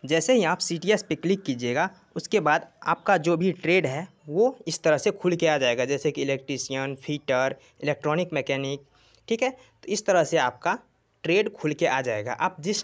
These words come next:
ट्रेड से हैं उस ट्रेड में आप सेलेक्ट कर सकते हैं।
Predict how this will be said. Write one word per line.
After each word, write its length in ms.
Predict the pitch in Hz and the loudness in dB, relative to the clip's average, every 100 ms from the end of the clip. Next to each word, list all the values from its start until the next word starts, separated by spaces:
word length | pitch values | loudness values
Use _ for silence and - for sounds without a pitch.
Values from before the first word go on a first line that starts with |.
| - | -6
ट्रेड 240 | 196 220 165 | 2 2 2
से 140 | 139 | -4
हैं 120 | 147 | -6
उस 240 | 190 170 - | -6 -8 -6
ट्रेड 200 | 160 147 | -2 -2
में 100 | 139 | 0
आप 220 | 185 220 _ _ _ - | -2 -4 _ _ _ -6
सेलेक्ट 320 | - 196 208 | 0 0 -2
कर 180 | - 185 | 0 0
सकते 360 | - 147 _ 104 | 0 -8 _ -14
हैं। 200 | 107 | -14